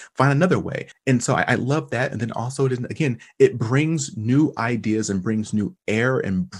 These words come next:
breath to what you're talking about in the industry. Because again, I'll tell you, most people aren't trying to connect their ideas, their thought, their expertise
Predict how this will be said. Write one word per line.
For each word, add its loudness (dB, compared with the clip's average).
breath 2
to 6
what 2
you're -2
talking -4
about -2
in -4
the -4
industry. 0
Because -2
again, 2
I'll 0
tell -4
you, 2
most 2
people 0
aren't -2
trying -4
to -2
connect 2
their 2
ideas, 2
their -2
thought, -4
their -2
expertise -4